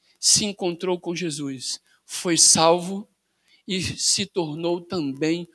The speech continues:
um seguidor de Jesus. Uma testemunha de um Deus Emanuel. O que nós estamos conversando aqui é a ideia de que o Natal existe, não é para uma mera coincidência.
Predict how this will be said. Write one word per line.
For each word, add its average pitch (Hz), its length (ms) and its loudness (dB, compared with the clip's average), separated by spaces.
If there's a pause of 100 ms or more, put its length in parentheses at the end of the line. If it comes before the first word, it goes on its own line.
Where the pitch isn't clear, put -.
(160)
um 226 160 -2
seguidor 156 680 -2
de 143 140 -10
Jesus. 131 760 -10 (580)
Uma 196 140 0
testemunha 202 720 0
de 165 160 -14
um 165 100 -8
Deus 202 680 4 (420)
Emanuel. 135 800 0 (480)
O 196 60 -16
que 277 100 6
nós 302 180 8
estamos 302 300 6
conversando 285 520 6
aqui 233 580 4 (360)
é 285 120 8
a 285 120 10
ideia 254 420 8
de 233 140 0
que 311 100 -2
o 311 60 2
Natal 294 340 6
existe, 262 500 6
não 262 140 0
é 339 140 6
para 277 200 0
uma 269 200 0
mera 294 280 6
coincidência. 247 920 6